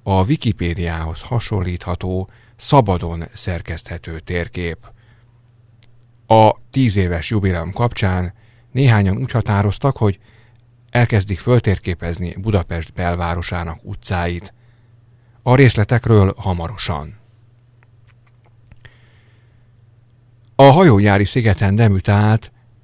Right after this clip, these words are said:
az egyik mobil szolgáltató és a Hallatlan Alapítvány közös projektje, egy olyan speciális I O S-re és Androidra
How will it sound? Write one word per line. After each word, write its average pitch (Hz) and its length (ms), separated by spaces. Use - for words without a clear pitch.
az 113 180
egyik 113 300
mobil 107 380
szolgáltató 95 1040
és 98 340
a 95 320
Hallatlan 85 840
Alapítvány 85 760
közös 87 300
projektje, 107 580
egy 107 340
olyan 104 480
speciális 101 800
I 123 60
O 107 180
S-re 127 200
és 120 140
Androidra 95 680